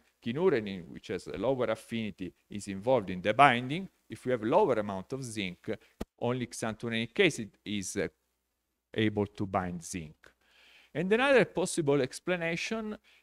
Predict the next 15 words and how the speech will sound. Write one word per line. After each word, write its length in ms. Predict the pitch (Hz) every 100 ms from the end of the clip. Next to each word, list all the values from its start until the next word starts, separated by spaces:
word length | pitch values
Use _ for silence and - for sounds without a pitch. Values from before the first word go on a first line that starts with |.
| _
is 300 | - 190 151 139
the, 320 | 151 147 143 - _
a 80 | 139
dy-, 220 | 131 147 - -
I 40 |
mean, 320 | 135 127 123 117
are 100 | 135
the 160 | 120 127
dynamic 540 | 131 139 226 156 -
changes 600 | - 113 107 95 90 -
of 120 | 95 -
these 200 | 95 -
granules, 720 | 98 85 80 76 - - - _ _ _ -
uh, 640 | 110 104 98 95 92 92 - _ _ _ _ _ _ _ _ _ _ _ _ _ -
probably 520 | 139 147 135 135